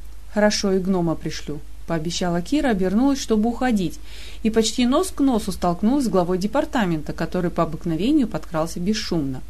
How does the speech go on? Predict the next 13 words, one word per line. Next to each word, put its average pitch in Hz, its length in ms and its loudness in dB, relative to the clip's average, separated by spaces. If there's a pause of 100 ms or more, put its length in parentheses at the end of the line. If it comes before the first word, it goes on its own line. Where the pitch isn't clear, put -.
(800)
«О, 180 120 -4
господин 190 580 4
Флавиус, 165 640 2
вы-то 269 400 2
мне 233 200 4
и 220 40 4
нужны. 175 440 2 (400)
Когда 285 240 4
вы 339 100 4
сможете 214 360 4
уделить 214 320 2
мне 208 160 6
время?» 156 440 0